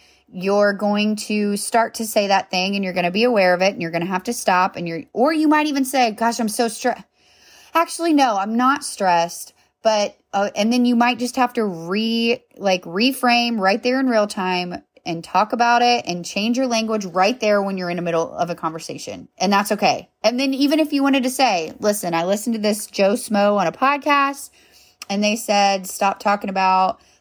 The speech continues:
um, things in a negative tone," or then, I mean, if you just wanna process it right there in real time while you're having a conversation with someone, do it. But I promise you,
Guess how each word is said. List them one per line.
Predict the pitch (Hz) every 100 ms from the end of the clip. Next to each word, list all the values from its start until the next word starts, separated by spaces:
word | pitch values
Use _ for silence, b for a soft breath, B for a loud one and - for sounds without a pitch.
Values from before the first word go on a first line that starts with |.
| b
um, | 180 180 170 170 165 - _ _ _ _ _ _ - -
things | 247 233 226 226 220 214
in | - 190
a | 170
negative | 170 190 208 185 -
tone," | - 330 302 277 269
or | 214 180 -
then, | - 202 185 175 -
I | 226 220
mean, | 208
if | 208
you | 254
just | 320 311
wanna | 262
process | 220 254 262 247 233
it |
right | 208 196 240
there | 262 247
in | 208
real | 180 180
time | 196 254 262 262
while | 208
you're | 180
having | 202 196
a | 180
conversation | 180 180 180 180 214
with | 220
someone, | 220 233 240 220
do | 196 202
it. | 160 - B B B
But | - 208
I |
promise | 208 - 254 277 277 220
you, | - 170 156 160